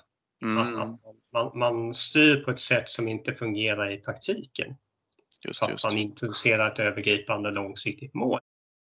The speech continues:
Speaker 2: Vi har en väldigt rolig diskussion om det här med, eh, parkering och, eh, som en klimatåtgärd i, i våra arbetsgrupper.
Speaker 1: Det hoppar lite där med styrmedel. Ä-,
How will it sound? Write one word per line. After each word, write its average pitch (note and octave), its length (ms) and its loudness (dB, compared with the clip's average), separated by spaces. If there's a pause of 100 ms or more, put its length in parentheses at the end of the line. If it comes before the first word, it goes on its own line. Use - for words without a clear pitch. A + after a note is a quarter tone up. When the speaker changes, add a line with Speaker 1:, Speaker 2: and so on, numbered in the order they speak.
(120)
Speaker 2:
Vi B2 180 -4
har C#3 340 4
en A#2+ 80 2
väldigt A#2 320 -4
rolig A#2 560 -4
diskussion B2 1000 -6
om A2 460 -6
det A2+ 100 0
här A2+ 320 2
med, A2 440 2
eh, - 300 -4 (540)
parkering A2 600 2
och, - 280 -10 (140)
eh, - 240 -4
som A2+ 260 -2
en G#2+ 120 0
klimatåtgärd A#2 1040 0 (880)
i, B2 280 2
i A2+ 40 0
våra A2+ 240 6
arbetsgrupper. A2 720 2 (1300)
Speaker 1:
Det C3+ 180 10
hoppar C#3+ 340 8
lite D3+ 380 4
där E3+ 120 10
med A#2 140 4
styrmedel. A2+ 720 0
Ä-, E3 200 6